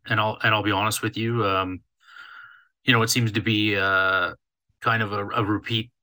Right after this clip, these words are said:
uh, cycle with a lot of this stuff. You know, uh, the, uh, it's like having a shower, right? Rinse, lather, and, uh, and repeat, and repeat. Um, with a lot of these individuals or, like, the, the skills and the trades they do.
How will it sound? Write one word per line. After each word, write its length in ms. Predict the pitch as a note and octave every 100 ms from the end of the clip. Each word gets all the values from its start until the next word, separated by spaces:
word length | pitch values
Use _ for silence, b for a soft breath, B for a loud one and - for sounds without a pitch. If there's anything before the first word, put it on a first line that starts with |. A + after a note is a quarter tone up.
| - - -
uh, 420 | - G2+ G2+ G2+ G#2
cycle 420 | - A2 A2+ G2+
with 200 | F#2 F2+
a 40 |
lot 200 | F2+ F#2
of 60 | F2+
this 140 | F2+
stuff. 320 | - E2+ E2
You 60 | G2
know, 280 | F2+ G#2 G2+
uh, 120 | G2+
the, 380 | F#2 F#2+ F#2+ G2
uh, 240 | F#2+ F#2+
it's 160 | F#2+ -
like 100 | -
having 200 | G#2+ G#2+
a 40 |
shower, 400 | G2+ G#2 G#2+ G2
right? 300 | F2+ G2+ A#2+ - -
Rinse, 240 | G2+ G#2
lather, 560 | G#2 G2+ G#2+ G#2+ G#2+ G#2
and, 320 | G2+ G2 G2
uh, 480 | G2 G2 G2 G2 G2
and 140 | G2 G2+
repeat, 360 | F#2 F2+ A2+
and 160 | - G#2+
repeat. 360 | G#2 A#2+ A2 - _ -
Um, 440 | G2 F#2+ F#2 F2+ F#2 _ B B B B B B B -
with 120 | G#2+
a 40 | A2
lot 180 | A2
of 60 | G#2+
these 120 | G#2
individuals 600 | A2 G#2 G2+ A#2+ G2+ E2+
or, 140 | F#2 F#2
like, 180 | F#2 -
the, 220 | G2 F#2
the 120 | F2+
skills 400 | F2+ - G2+ F#2+
and 80 | F#2+
the 40 | F#2+
trades 320 | - G#2 F#2
they 140 | F#2+
do. 400 | F#2 G#2+ F#2 F#2+